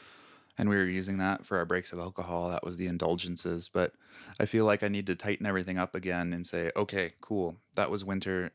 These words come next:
Like, you got through it. Great. Let's harness that energy of coming into spring, of a new, a new year, new season of sun,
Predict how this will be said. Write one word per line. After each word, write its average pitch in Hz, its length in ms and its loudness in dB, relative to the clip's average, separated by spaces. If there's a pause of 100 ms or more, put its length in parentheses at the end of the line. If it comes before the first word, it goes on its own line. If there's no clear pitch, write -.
Like, 82 220 -10
you 90 140 -6
got 95 240 6
through 87 240 -6
it. 85 180 -2 (800)
Great. 95 440 2 (420)
Let's - 420 2
harness 104 460 0
that 104 240 2
energy 98 500 0
of 85 140 -2
coming 104 260 2
into 95 180 0
spring, 90 720 -2
of 78 400 -2 (140)
a - 60 -10
new, 98 640 6 (480)
a 95 80 0
new 101 140 4
year, 92 500 4 (1080)
new 101 140 0
season 92 420 0
of 90 120 -2
sun, 85 380 -2